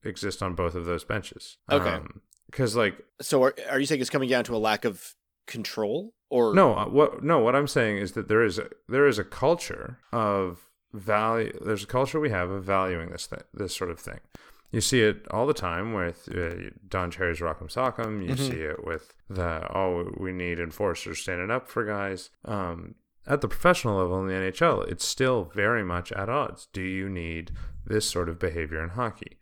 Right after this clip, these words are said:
Speaker 1: Now, knowing the coaching staffs of both of these teams, they're both, uh, like, I'm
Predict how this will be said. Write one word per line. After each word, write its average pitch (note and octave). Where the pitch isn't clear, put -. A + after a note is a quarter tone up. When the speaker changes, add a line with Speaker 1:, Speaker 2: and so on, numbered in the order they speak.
Speaker 1:
Now, F#2+
knowing G#2+
the F#2+
coaching G2
staffs -
of F2+
both F#2
of F2
these E2
teams, C3+
they're C#3
both, B2
uh, F#2+
like, F#2
I'm A2